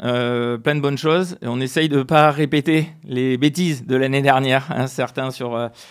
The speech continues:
sur, sur et en dehors du terrain. Euh, et on commence l'année. Euh, on va parler basket,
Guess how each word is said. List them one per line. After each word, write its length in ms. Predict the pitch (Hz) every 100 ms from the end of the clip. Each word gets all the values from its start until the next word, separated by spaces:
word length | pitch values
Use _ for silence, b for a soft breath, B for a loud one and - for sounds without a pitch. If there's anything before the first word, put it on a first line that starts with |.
| B B B B B B
sur, 340 | - 175 185 -
sur 300 | - 208 196
et 80 |
en 80 | 180
dehors 300 | 175 170 165
du 100 | 160
terrain. 460 | 156 151 156 190 220 -
Euh, 680 | 151 143 143 135 135 131 123
et 80 | 202
on 80 |
commence 340 | 202 190 190 208
l'année. 440 | 202 190 185 - -
Euh, 400 | 143 135 135 127
on 100 | 147
va 120 | 180
parler 220 | 160 180
basket, 680 | 165 170 180 143 - -